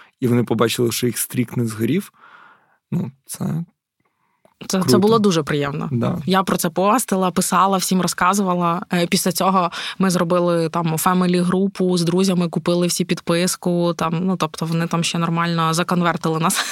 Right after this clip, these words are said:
Speaker 2: <laughs>
Speaker 1: Го-, говорячи про, е, продуктову реакцію різних продуктів на, е, війну,
Speaker 2: Мгм.
Speaker 1: Audible.
Speaker 2: Мгм.
Speaker 1: Я слухаю аудіокнижки на Audible,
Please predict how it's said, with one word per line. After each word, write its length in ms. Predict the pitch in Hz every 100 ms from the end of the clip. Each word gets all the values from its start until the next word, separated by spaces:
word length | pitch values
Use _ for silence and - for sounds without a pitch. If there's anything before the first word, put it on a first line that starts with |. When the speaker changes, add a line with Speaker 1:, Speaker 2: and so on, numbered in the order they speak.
| -
Speaker 2:
<laughs> 120 | 427
Speaker 1:
Го-, 260 | 127 131 131
говорячи 640 | 123 123 135 143 131 139
про, 540 | 135 131 127 127 120 120 123 120 120 117 117 117
е, 20 | - _ -
продуктову 960 | 131 117 117 - 123 123 120 120 123 131 _ -
реакцію 480 | 131 123 131 - 123
різних 260 | 120 120
продуктів 500 | 110 123 123 127 - -
на, 440 | 120 117 117 113 117 98 - - 117 113 113
е, 40 |
війну, 260 | 113 117 147
Speaker 2:
Мгм. 200 | 226 233 - _ - - - - - - _ _
Speaker 1:
Audible. 520 | 127 131 196 220 139 151 _ - _ -
Speaker 2:
Мгм. 300 | 208 175 254 - 240 226
Speaker 1:
Я 400 | 110 117 110 107
слухаю 500 | - 117 - 117 -
аудіокнижки 600 | - 110 117 - 120 -
на 100 | 110
Audible, 500 | - 170 202 160 135